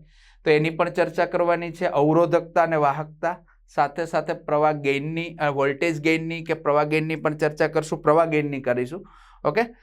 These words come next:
ચાલો તો ટ્રાન્ઝિસ્ટરના પ્રાચલોમાં, અ, નો અભ્યાસ કરતા પહેલા હું તમને ફટોફટ ફરી એકવાર કહી દઉં છું, આગળનો પરિપથ દોરું છું, જોઈ લેજો, તમારા નજરમાં આવી જાય. અ, ચેક કરજો,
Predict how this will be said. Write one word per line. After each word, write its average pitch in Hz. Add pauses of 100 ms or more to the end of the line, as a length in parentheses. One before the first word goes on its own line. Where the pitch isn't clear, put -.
(260)
ચાલો 190
તો 220
ટ્રાન્ઝિસ્ટરના 214
પ્રાચલોમાં, 208
અ, 190
નો 208
અભ્યાસ 190
કરતા 208
પહેલા 185 (260)
હું 185
તમને 202 (120)
ફટોફટ 202
ફરી 196
એકવાર 202
કહી 180
દઉં 165
છું, 175
આગળનો 170
પરિપથ 165
દોરું 160
છું, 165
જોઈ 147
લેજો, 147 (280)
તમારા 156
નજરમાં 160
આવી 135
જાય. 160 (500)
અ, 139 (560)
ચેક 170
કરજો, 165